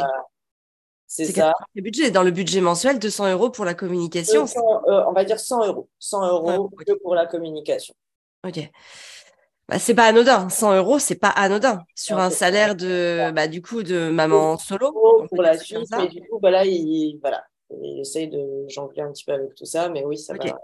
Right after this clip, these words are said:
Speaker 2: Ok. Alors, euh, là, tu m'as dit que vous y étiez allé, du coup, une deuxième fois. Et notamment une première, euh, dans cette maison d'arrêt. C'est bien ça ?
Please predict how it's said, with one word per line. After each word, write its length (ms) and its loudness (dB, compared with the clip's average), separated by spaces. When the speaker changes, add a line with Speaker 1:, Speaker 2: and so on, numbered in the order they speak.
Speaker 2:
Ok. 200 -8
Alors, 260 4
euh, 140 8
là, 140 6
tu 160 -6
m'as 120 6
dit 180 0
que 460 0
vous 200 -8
y 40 -4
étiez 200 0
allé, 260 4
du 120 -8
coup, 140 -8
une 120 -2
deuxième 360 -2
fois. 320 -14
Et 100 4
notamment 360 4
une 100 2
première, 720 0
euh, 180 0
dans 200 -4
cette 260 -8
maison 220 -2
d'arrêt. 280 -6
C'est 120 -8
bien 160 -2
ça ? 260 -6